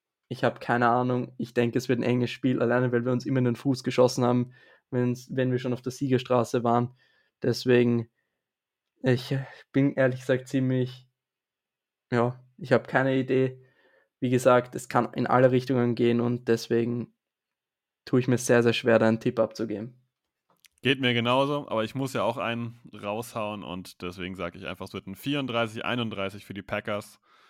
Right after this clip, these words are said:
Speaker 2: aber auch ein enges Spiel und, äh, ich kann mir das, wie gesagt, auch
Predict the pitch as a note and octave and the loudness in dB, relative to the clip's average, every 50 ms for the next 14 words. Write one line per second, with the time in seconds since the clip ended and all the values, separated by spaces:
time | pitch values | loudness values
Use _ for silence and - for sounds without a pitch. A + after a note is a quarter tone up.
0 | _ _ _ _ _ - - G2+ G2 G2+ A#2 G#2+ A#2+ C#2 D2 G2+ G#2 G#2 - - | _ _ _ _ _ -8 -2 0 2 2 2 0 -2 -6 -6 -4 -6 -6 -8 -10
1 | - - G#2+ G2+ G2 F#2 D#2 F2 F2+ F2+ F2+ - F2+ F2+ F2 F2 F2+ - - - | -10 -8 -6 -6 -6 -6 -6 -8 -10 -10 -14 -12 -10 -8 -8 -8 -10 -12 -14 -12
2 | F#2+ F#2 F#2 - G2 G#2 - - E2+ F2+ - | -12 -12 -12 -14 -18 -18 -14 -14 -14 -14 -14